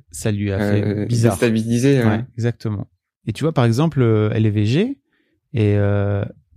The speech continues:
Speaker 1: elle a osé dire qu'elle est V G, mais elle a pas osé
Speaker 2: Ouais.
Speaker 1: dire, par exemple, qu'elle voulait pas manger de poisson. Et sur le moment, après, et après coup, en fait, et moi je lui disais, « Mais t'es sûr que tu veux pas ? » Elle a dit, « Non, t'inquiète et tout. » Elle voulait pas déranger, c'était incroyable.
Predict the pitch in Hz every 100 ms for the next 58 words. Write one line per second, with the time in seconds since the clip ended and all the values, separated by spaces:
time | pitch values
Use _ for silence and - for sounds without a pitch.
0 | - 107 104 135 131 127 131 120 110 104
1 | 101 123 196 294 _ _ _ _ - 107
2 | 101 101 156 143 127 - 170 - 113 113
3 | 170 - 107 107 120 147 143 143 160 151
4 | 160 160 _ _ _ - _ _ _ -
5 | 107 113 113 117 175 147 - - 117 107
6 | 113 104 208 180 196 370 123 143 156 120
7 | 120 214 139 123 - 190 143 - 113 113
8 | 226 202 - 113 180 214 - 127 - 147
9 | 123 156 - 113 107 110 107 156 156 165
10 | 165 143 - 107 - 131 120 101